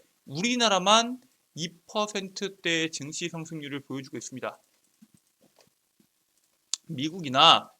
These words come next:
유럽 등 세계 주요국들의 증시가 사상 최고가를 갈아치우면서 화랑을 맞은 반면에 한국 주식시장은 계속 약세를 지속하고 있습니다. 다우 같은 경우에는 얼마 전에 사만 선을 넘었고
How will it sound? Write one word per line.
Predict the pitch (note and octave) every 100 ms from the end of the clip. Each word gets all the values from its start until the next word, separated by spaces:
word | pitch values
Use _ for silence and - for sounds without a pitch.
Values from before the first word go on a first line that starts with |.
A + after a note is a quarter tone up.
| -
유럽 | E3 A3+ -
등 | B2+ B2+ - _ -
세계 | - A#3 A#3+ A#3 A3+
주요국들의 | - G3+ A3 G#3+ F#3+ - G3 F#3
증시가 | - D3 F3 D3 D#3 B2+
사상 | - G#3+ G#3+ A3 G#3+
최고가를 | - C4 C4 A#3 E3 D3 - _ _ -
갈아치우면서 | - C#3+ G3+ G3+ - F#3+ C#3+ B2+ F3+ B2 - - _ -
화랑을 | - A#3+ A#3 A3 A3
맞은 | D#3+ C#3+ D3+
반면에 | - D#3 E3 C3+ E3 - - _
한국 | - A3 B3 -
주식시장은 | A3+ G3+ - - F3+ F3
계속 | D#3+ C#3 G3 G#3+ - _ _ -
약세를 | G2+ - - D3 C3 C3
지속하고 | B2+ A#2+ - C3
있습니다. | A2+ C3 B2+ A2 - _ -
다우 | F3+ A3+
같은 | B3+ B3+ A#3+
경우에는 | A3+ A3 G#3
얼마 | C#3+ F3+ G3+
전에 | F#3+
사만 | F#3 - C3 E3 F3
선을 | E3+ G3
넘었고 | D3 A#2+ - E3+ A#2 -